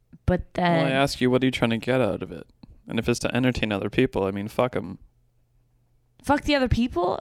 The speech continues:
Speaker 1: in
Speaker 2: Well, it ju-, it's
Speaker 1: entertainment?
Speaker 2: just, no, it's not worth this to just entertain people.
Speaker 1: Because you've seen me very upset.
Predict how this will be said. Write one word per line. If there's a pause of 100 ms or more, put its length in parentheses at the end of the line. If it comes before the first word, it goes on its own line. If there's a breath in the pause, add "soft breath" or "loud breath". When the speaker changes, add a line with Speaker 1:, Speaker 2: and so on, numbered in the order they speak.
(100)
Speaker 1:
in
Speaker 2:
Well,
it
ju-,
it's
Speaker 1:
entertainment?
Speaker 2:
just,
no,
it's
not
worth
this
to
just
entertain
people. (120)
Speaker 1:
Because
you've
seen
me
very
upset.